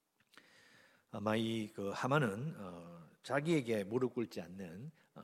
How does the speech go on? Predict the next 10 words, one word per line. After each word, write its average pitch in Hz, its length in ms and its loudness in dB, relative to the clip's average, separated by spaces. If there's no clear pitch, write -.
이런 92 240 -16
모르드게 101 400 -4
모습을 107 320 -4
보면서, 92 400 -8
어, 110 420 -8
상당히, 92 640 -6
예, 78 240 -16
분개하게, 95 800 -8
에, 85 280 -12
됩니다. 87 360 -12